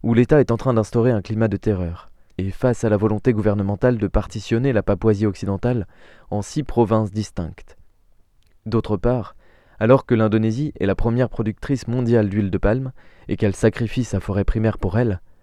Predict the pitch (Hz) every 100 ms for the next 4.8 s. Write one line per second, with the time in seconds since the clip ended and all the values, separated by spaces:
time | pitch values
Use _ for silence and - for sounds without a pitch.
0 | _ _ - 110 127 135 107 117 113 120
1 | 113 123 117 110 - 123 104 107 127 107
2 | 117 110 113 117 107 104 117 104 92 87
3 | 90 - - - _ - 120 117 135 123
4 | 110 101 101 101 101 92 92 98